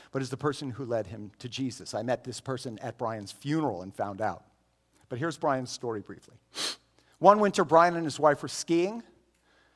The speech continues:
and on the way down the mountain, Brian fell. It was unclear whether he fainted or whether he had had a seizure, but when he got back home, he went to the doctor. And after a battery of tests, he received one of the worst medical diagnoses a person can receive.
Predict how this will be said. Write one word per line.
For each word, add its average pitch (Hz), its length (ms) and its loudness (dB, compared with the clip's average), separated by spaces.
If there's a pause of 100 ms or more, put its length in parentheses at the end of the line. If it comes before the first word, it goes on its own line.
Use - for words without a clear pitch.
(460)
and 151 80 -4
on 151 80 2
the 147 80 0
way 180 160 8
down 185 220 4
the 180 80 0
mountain, 151 320 2
Brian 120 260 0
fell. - 540 -8 (580)
It 127 60 -8
was 131 120 -6
unclear 160 460 -2
whether 139 240 0
he 143 80 -6
fainted 139 540 -4
or 131 40 -4
whether 120 200 -4
he 127 60 -4
had 123 100 -8
had 135 160 -4
a 147 40 -6
seizure, 135 540 -6
but 131 220 2
when 156 100 -4
he 156 60 -8
got 220 280 0
back 214 220 0
home, 147 200 0
he 139 60 -2
went 131 200 -4
to 135 80 -16
the 123 80 -8
doctor. 95 420 -6 (920)
And 131 100 0
after 175 260 6
a 170 60 6
battery 196 440 8
of 190 100 0
tests, 151 400 2
he 170 160 0
received 165 500 0
one 147 140 -2
of 131 60 -4
the 120 60 -2
worst 147 640 -4 (240)
medical 143 520 0 (160)
diagnoses 131 840 0
a 117 60 -10
person 120 580 -8
can 110 140 -14
receive. - 340 -16